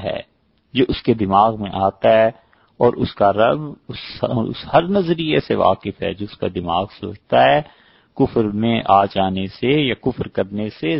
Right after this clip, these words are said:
ظاہر میں کوئی تبدیلی نہیں آ جاتی۔ اس لیے سجدے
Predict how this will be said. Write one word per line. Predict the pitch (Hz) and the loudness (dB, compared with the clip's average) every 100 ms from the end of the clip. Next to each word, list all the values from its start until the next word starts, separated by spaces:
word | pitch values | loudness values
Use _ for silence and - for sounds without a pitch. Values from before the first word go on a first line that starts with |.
| 110 | -4
ظاہر | 110 123 160 190 | 0 0 0 -4
میں | 123 | -8
کوئی | - 165 | -8 -10
تبدیلی | - 269 131 123 110 | -8 -10 -8 -8 -8
نہیں | 104 98 | -8 -8
آ | 82 | -10
جاتی۔ | 85 80 _ _ _ _ _ _ _ _ _ _ _ _ _ _ _ _ _ _ - | -10 -14 _ _ _ _ _ _ _ _ _ _ _ _ _ _ _ _ _ _ -14
اس | - - | -14 -18
لیے | 92 98 127 160 - _ _ _ _ _ _ _ _ _ | -10 -8 -6 -8 -12 _ _ _ _ _ _ _ _ _
سجدے | - 120 107 117 175 | -6 -6 -4 -6 -4